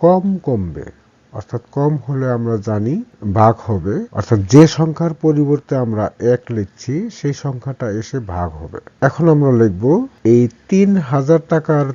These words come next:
তিন বছরের কত কমবে। যেহেতু এখানে একশো টাকার চাইতে তিন হাজার টাকা অনেক বেশি এবং এক বছরের চাইতে এই তিন বছর সময় এটা বেশি, সুতরাং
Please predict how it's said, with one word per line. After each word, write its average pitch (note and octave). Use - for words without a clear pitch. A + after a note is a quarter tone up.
তিন E3
বছরের C#3+
কত D3+
কমবে। D#2
যেহেতু D#3
এখানে D3
একশো -
টাকার D3
চাইতে C3+
তিন C3
হাজার B2
টাকা A#2
অনেক G#2+
বেশি G#2+
এবং C3
এক D3+
বছরের E3
চাইতে C#3+
এই A2
তিন C#3+
বছর B2
সময় A#2+
এটা G#2
বেশি, A#2+
সুতরাং C#3+